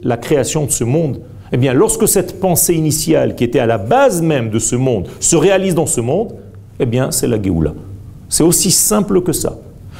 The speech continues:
Le problème, c'est que le passage est difficile et qu'il y a une perte. On a perdu, on a oublié ce qu'il y avait au départ dans cette pensée première pour arriver dans ce monde.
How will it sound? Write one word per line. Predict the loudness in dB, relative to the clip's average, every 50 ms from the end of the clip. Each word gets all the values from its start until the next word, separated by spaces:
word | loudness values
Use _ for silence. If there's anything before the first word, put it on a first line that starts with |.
| -6 -4
Le | -4
problème, | -2 0 2 2 4 4 4
c'est | 4 2 2 2
que | 2 2
le | 4 2 2 0
passage | 0 -2 0 0 0 0 0 2 2 4 4 4
est | 2 2
difficile | 0 -2 -4 -4 -2 -2 -2 0 2 2 4 4
et | 2 2
qu'il | 0 0 0 2
y | 2
a | 2
une | 2 0 -2
perte. | -2 0 0 0 0 0 -6 -12 -14 -18 -20 -20 -20 -20 -20 -20 -20 -20 -20 -20 -20 -8 -2
On | 0 2 2 4
a | 2 0
perdu, | 0 0 2 2 4 4 2 2 4 4
on | 4 4 4 4
a | 4
oublié | 4 4 4 2 2 0 0 2 4 4 4 4 2
ce | 0 -2
qu'il | -2 0 2
y | 4 4
avait | 4 6 4
au | 4 6
départ | 4 4 2 2 0 0 0 0 0 0
dans | 0 -2 0
cette | 0 0 0 -2 -2 -2
pensée | -2 0 0 0 2 2 0
première | 0 0 -2 -2 0 0 2 0 0 0 -4 -8 -14 -18 -20 -14 -4 0
pour | 2 4 4 4
arriver | 4 2 2 2 2 4 4 4 2
dans | 2 0 2
ce | 2 2 2 2
monde. | 0 0 0 0 -2 -4 -6